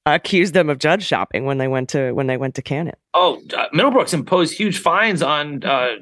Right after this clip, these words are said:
Speaker 2: Trump's people for filing frivolous lawsuits down here, like when they sued Hillary Clinton and all that other mishigas. That's a technical legal term, by the way, mishigas.
Speaker 1: Mishigas, good.
Speaker 2: Yes.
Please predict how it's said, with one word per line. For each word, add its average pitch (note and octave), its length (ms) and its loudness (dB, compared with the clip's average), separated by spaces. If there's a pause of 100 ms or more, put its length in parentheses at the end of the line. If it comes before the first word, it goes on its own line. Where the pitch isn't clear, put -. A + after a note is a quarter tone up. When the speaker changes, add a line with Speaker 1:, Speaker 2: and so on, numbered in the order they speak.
(100)
Speaker 2:
Trump's D#3 320 0
people E3 380 -2
for C#3+ 440 0
filing D#3+ 300 0
frivolous C4 480 2
lawsuits A3 560 4
down D#3+ 260 0
here, D3 100 0
like D#3+ 180 -2
when E3+ 80 -2
they D#3+ 100 0
sued F3 240 2
Hillary G#3 300 2
Clinton G3+ 500 0 (360)
and E3 120 2
all F3 160 4
that E3 100 4
other E3 180 4
mishigas. C#3+ 560 0
That's C#3+ 160 -4
a C3 60 0
technical D3 460 0
legal C3 240 0
term, B2 200 -2
by A2+ 140 0
the G#2 80 -4
way, G#2+ 120 0
mishigas. A#2 500 -2 (220)
Speaker 1:
Mishigas, E3 540 -4
good. B2+ 220 -6
Speaker 2:
Yes. - 440 -2